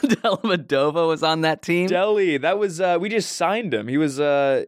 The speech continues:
Speaker 1: Yeah, it
Speaker 2: I
Speaker 1: was
Speaker 2: think,
Speaker 1: like a
Speaker 2: was he
Speaker 1: free
Speaker 2: drafted
Speaker 1: agent.
Speaker 2: and released?
Speaker 1: Yeah, or
Speaker 2: Yeah.
Speaker 1: something. He, he definitely didn't stay with the team that drafted him if he was drafted. And then there's Anthony Bennett. Do you know what he averaged as a rookie?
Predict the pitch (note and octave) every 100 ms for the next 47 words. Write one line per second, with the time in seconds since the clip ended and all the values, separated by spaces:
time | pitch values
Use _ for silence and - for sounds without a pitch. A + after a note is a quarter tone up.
0 | - _ - D3 A2+ G#2+ A#2 D#3 D#3+ B2+
1 | D3+ D#3 F3 D#3+ D#3 D3 D3 E3 - -
2 | - G#2+ C3 A#2+ F#2 B2 G#2+ G#2+ F#2 C#2+
3 | A2+ A2+ F#2+ - G#2+ A2+ C3+ C3+ A2 G2
4 | - G#2+ F#2+ F2+ - F#2 D#2 F2 F2 E2
5 | D#2+ D#2 F2 F2 F2+ D#2 D2 D#2 A#1 A#2
6 | C#3+ B2+ - B2 B2+ A2+ G2+ G2+ D#2+ -
7 | C#3+ D#3+ D3+ A2+ A#2+ A#2+ B2+ A#2 G#2+ B2
8 | C#3+